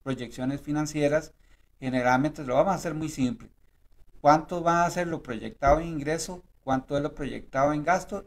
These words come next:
¿Y cuánto sería nuestra utilidad? ¿Cuánto sería la utilidad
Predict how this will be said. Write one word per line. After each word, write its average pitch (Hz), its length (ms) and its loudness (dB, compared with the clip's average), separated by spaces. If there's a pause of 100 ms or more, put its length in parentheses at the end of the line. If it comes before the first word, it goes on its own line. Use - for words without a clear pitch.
¿Y 113 100 -16
cuánto 135 340 -6
sería 131 340 -4
nuestra 131 400 -4
utilidad? 110 600 -12 (480)
¿Cuánto 202 440 8
sería 143 320 4
la 147 80 8
utilidad 120 680 2